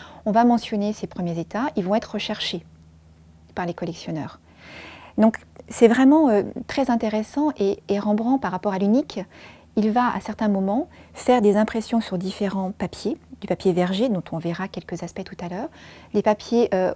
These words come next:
ox-, euh, orientaux, du papier japon, du papier calque. Et dans certains,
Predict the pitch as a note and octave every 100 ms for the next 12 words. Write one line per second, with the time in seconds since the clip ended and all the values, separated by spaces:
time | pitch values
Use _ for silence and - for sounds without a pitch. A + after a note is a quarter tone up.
0 | - A3+ - G3 F3 F3+ - A3+ A3+ A3
1 | C4 - G3 F#3+ - F#3 F#3+ - C4+ -
2 | - - - - - E3+ D4+ - - -
3 | - - - - - - A3 E4+ - -
4 | - B3+ B3